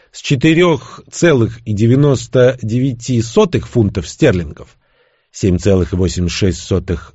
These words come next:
долларов, до семи целых девяносто девяти сотых фунта. Примерно двенадцать и пятьдесят восемь сотых доллара, что составило шестидесятипроцентное повышение.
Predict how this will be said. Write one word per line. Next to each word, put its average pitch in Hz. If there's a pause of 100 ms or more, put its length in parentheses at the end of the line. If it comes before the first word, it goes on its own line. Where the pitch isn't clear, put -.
долларов, 92 (400)
до 165 (240)
семи 175
целых 139
девяносто 135
девяти 139
сотых -
фунта. 98 (880)
Примерно 87
двенадцать 104
и 107 (260)
пятьдесят 117
восемь 107
сотых 95
доллара, 95 (240)
что -
составило 151
шестидесятипроцентное 127
повышение. 87